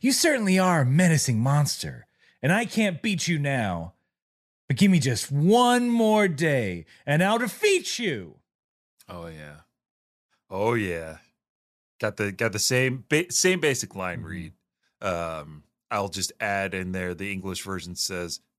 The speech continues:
Speaker 2: "I'd really like to teach you a lesson."
Speaker 1: I
Speaker 2: If
Speaker 1: mean,
Speaker 2: I
Speaker 1: my
Speaker 2: had
Speaker 1: son
Speaker 2: my druthers,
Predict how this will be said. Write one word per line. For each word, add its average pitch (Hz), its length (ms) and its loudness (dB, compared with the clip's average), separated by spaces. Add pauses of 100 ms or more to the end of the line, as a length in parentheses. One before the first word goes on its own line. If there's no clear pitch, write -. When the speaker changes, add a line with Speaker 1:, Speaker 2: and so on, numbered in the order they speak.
(120)
Speaker 2:
"I'd 214 200 -2
really 254 240 -2
like 254 160 -2
to 123 100 -6
teach - 400 2
you 226 200 2
a 123 60 2
lesson." 113 920 -2 (3250)
Speaker 1:
I 180 60 2
Speaker 2:
If 196 40 6
Speaker 1:
mean, 214 80 8
Speaker 2:
I 277 40 10
Speaker 1:
my 294 100 10
Speaker 2:
had 226 180 6
Speaker 1:
son 180 100 6
Speaker 2:
my 269 200 6
druthers, 143 560 2